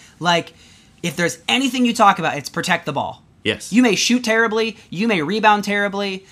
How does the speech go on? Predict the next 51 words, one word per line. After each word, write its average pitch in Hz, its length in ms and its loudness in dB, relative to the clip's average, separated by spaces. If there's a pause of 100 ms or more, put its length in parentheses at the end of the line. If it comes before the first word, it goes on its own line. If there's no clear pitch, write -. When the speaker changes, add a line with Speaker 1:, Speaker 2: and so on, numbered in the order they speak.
(140)
Speaker 1:
which 165 260 -2
usually 147 400 -4
isn't 143 200 -4
great, 139 300 -4
but 175 220 0 (180)
for 202 100 2
the 196 60 4
most 214 160 4
part, 185 200 4
if 165 160 -4
you 208 140 -2
take 240 200 2
care 226 140 0
of 226 80 0
the 214 60 -4
ball, 185 440 6 (200)
you're 170 180 0
gonna 185 140 4
have 156 180 4
more 156 160 0
possessions, 180 500 -2
which 151 160 -8
means 139 240 -4
more 139 240 -4
shot 170 340 2
opportunities 156 600 -2
and 135 80 -4
more 151 160 -4
chance 160 240 -6
to 156 80 -8
score 165 220 -6
points, 135 300 -8
and 156 80 -10
that's 151 120 -4
gonna 156 140 -4
win 151 100 -4
the 156 60 -6
game. 156 300 -6
Speaker 2:
And 101 120 -2
then 107 100 2
you 117 140 2
can 127 160 -4
shoot 196 200 -4
a 110 80 0
lower 85 260 -2
percentage. 82 420 -6
I 87 40 -6
mean, 90 280 -2
Speaker 1:
Correct. - 380 -6
Speaker 2:
you 104 60 -4
know. 92 140 -2